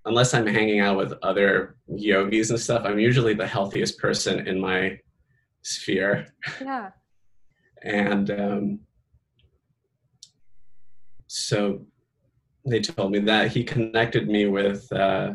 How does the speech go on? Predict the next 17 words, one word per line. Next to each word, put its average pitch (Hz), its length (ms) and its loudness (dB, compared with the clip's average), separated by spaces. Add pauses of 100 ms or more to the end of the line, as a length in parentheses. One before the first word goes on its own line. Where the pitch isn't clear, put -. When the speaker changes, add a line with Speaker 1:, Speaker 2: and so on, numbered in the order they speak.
(1300)
Speaker 1:
an 110 180 -2
ear, 110 180 4
nose, 107 220 4
and 101 120 -2
throat 101 280 0
oncologist 98 880 -2 (580)
here 107 340 -4
at 98 120 0
the 101 80 -2
University 98 520 -2
of 98 80 -6
Miami. 101 640 0 (880)
And 107 160 -4
then, 110 680 2 (2000)
and 110 100 -2
then 117 120 4
that, 104 280 2